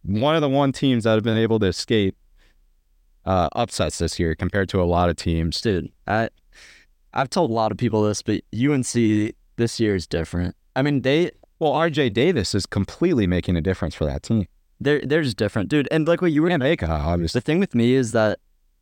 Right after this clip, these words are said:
Speaker 2: out of those four teams, they, they do have losses that aren't good. Um, but it's
Speaker 1: Of course.
Speaker 2: just, like, they're not, they, so first of all, the game that I think set it for me was they beat Clemson at Clemson.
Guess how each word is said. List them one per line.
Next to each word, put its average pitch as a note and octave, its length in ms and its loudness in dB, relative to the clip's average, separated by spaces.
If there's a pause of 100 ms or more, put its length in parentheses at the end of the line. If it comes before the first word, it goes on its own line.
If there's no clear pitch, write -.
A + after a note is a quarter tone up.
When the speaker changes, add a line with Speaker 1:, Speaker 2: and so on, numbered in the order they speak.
(1200)
Speaker 2:
out D3 160 0
of E3 80 0
those C3+ 220 2
four C3 160 0
teams, A#2 340 2
they, B2 220 2 (160)
they B2+ 180 2
do B2+ 200 2
have D#3+ 200 2
losses G#2+ 580 0
that D#2+ 200 0
aren't F#2+ 200 0
good. C2 300 -2 (300)
Um, E2+ 400 0 (320)
but A2+ 100 -2
it's B2+ 80 0
Speaker 1:
Of A#2+ 40 4
course. F#2 100 0
Speaker 2:
just, - 80 -10
like, C#3 180 -2
they're B2+ 140 2
not, A2+ 480 2 (420)
they, A#2+ 460 2
so C3 320 0
first - 260 -4
of A#2 80 -2
all, G#2+ 80 2
the G2+ 80 0
game D3+ 260 0
that A#2 120 0
I G#2 80 0
think G#2+ 200 0
set G#2+ 180 -2
it - 20 -4
for - 140 -2
me G2 140 2
was F2+ 140 0
they F#2+ 120 2
beat B2 200 0
Clemson E2+ 480 0
at G1+ 160 -6
Clemson. - 320 -6